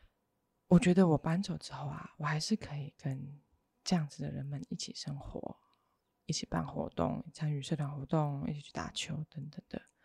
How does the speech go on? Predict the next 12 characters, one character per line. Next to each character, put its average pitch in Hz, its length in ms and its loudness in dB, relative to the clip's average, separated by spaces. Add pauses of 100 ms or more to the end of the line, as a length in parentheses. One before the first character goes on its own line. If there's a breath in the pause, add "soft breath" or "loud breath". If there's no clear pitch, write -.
(300 loud breath)
不 226 120 6
会 285 200 10
因 262 120 6
为 277 60 6
我 180 160 10
搬 165 180 0
离 160 120 0
共 151 180 -2
生 135 220 -4
公 131 240 -6
寓 143 200 -6 (400 soft breath)
就 147 400 4